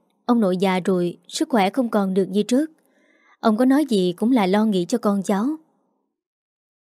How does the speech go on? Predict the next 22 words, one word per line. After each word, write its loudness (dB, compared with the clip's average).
Mẹ 0
tìm 0
em, -2
nói 2
những 2
việc -2
này, -4
muốn 2
em 0
khuyên 0
anh -2
về 0
nhà -4
đúng -4
không? -4
Vâng. -2
Anh -2
sống 0
một 0
mình -2
bên -2
ngoài, -2